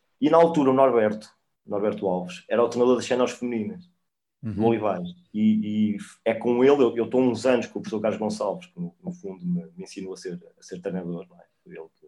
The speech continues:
Speaker 1: além do basquete, que, que, que me transmitiu que é muito bom na formação. Depois o Norberto,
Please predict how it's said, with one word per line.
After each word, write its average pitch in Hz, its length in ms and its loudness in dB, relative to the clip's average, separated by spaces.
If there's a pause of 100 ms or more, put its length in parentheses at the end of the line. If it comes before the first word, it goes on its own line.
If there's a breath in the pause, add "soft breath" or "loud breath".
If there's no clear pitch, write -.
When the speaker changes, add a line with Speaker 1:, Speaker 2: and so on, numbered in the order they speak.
Speaker 1:
além 87 160 -8
do 90 120 -2
basquete, 90 500 -6 (840 soft breath)
que, 87 260 -10
que, - 160 -18 (360)
que - 180 -20
me 175 100 -10
transmitiu 180 420 -10
que - 80 -6
é - 20 -6
muito 95 180 -10
bom 117 280 -4
na 98 100 -10
formação. 110 540 -6
Depois 127 460 0
o 120 60 -4
Norberto, 131 640 2